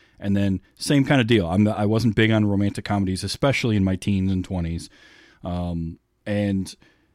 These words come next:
so it just sort of flew under the radar, but you can't escape. Like, everybody knows about Pretty Woman. It's, uh, you've seen it everywhere. Um, but I'd never sat down and watched it. And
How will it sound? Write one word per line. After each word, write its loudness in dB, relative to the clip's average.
so 0
it -2
just -2
sort 0
of 0
flew -2
under 0
the 0
radar, 2
but -4
you -2
can't -2
escape. -4
Like, 0
everybody 4
knows 4
about -4
Pretty -2
Woman. -8
It's, -14
uh, -12
you've -8
seen 4
it 0
everywhere. -4
Um, -6
but 0
I'd 2
never 4
sat -2
down -2
and -4
watched -4
it. -12
And 0